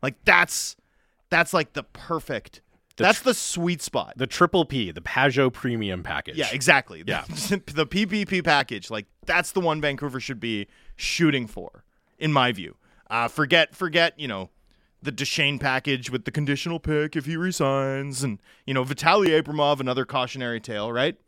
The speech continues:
Speaker 1: Forget the Brannstrom. All of these trades involve the Senators, by the way. Forget, <laughs> forget the,
Speaker 2: <laughs>
Speaker 1: forget the Brannstrom, the, the Duchesne pack, or the, sorry, the Mark Stone style package, like, Pageau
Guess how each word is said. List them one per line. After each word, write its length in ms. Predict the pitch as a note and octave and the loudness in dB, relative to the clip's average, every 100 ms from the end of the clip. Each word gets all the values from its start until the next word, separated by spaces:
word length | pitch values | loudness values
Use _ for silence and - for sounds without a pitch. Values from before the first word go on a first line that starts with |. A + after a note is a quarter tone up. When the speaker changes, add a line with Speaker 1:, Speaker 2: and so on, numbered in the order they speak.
| _ _ _ | _ _ _
Speaker 1:
Forget 440 | - D#3+ F3+ G3 - | -2 2 4 4 4
the 320 | E3+ D3 A2 - | 4 4 2 0
Brannstrom. 800 | C#3 C#3+ - D3+ C#3 C3 B2+ A#2+ _ _ _ _ _ - | 2 2 0 0 2 0 -4 -8 _ _ _ _ _ -4
All 140 | C#3+ E3 | 2 4
of 80 | D3 | 2
these 140 | C3+ | -2
trades 260 | - B2+ A2+ | -2 -2 -2
involve 240 | A2 F#2+ | -4 -6
the 80 | F#2 | -8
Senators, 440 | G#2 F2 D#2+ E2+ | -8 -10 -12 -14
by 120 | - - | -14 -14
the 80 | |
way. 120 | - - _ _ _ _ | -16 -18 _ _ _ _
Forget, 300 | E3+ D#3 D5 | 2 4 6
<laughs> 200 | C4 A#3 | 6 6
forget 260 | G3 G3+ D4+ | 8 8 8
the, 320 | C#4+ - B3 _ | 4 2 -6 _
Speaker 2:
<laughs> 140 | _ | _
Speaker 1:
forget 300 | - E3+ F#3+ | -2 2 2
the 60 | D#3+ | 2
Brannstrom, 600 | C#3 D3+ D3+ - D#3 C#3+ | 2 2 2 0 0 0
the, 140 | C3+ C3 | 0 -2
the 160 | A#2 | -2
Duchesne 460 | B2 C3+ - C3+ C3 | -2 -4 -2 -2 -2
pack, 260 | C3 B2 B2+ | -2 -2 0
or 140 | B2+ | 0
the, 160 | A#2+ A#2 | 0 -2
sorry, 220 | C3 G#2+ | -2 -2
the 60 | |
Mark 200 | A#2+ B2 | -2 -4
Stone 280 | - C3+ B2 | -4 -4 -4
style 240 | - A#2+ A2 | -4 -4 -2
package, 420 | A2 G2+ G2+ G#2 | -4 -6 -10 -10
like, 180 | F#2 - | -10 -6
Pageau 800 | - E3 F3+ C3 D#3 D3+ D3+ | 0 2 2 4 4 6 4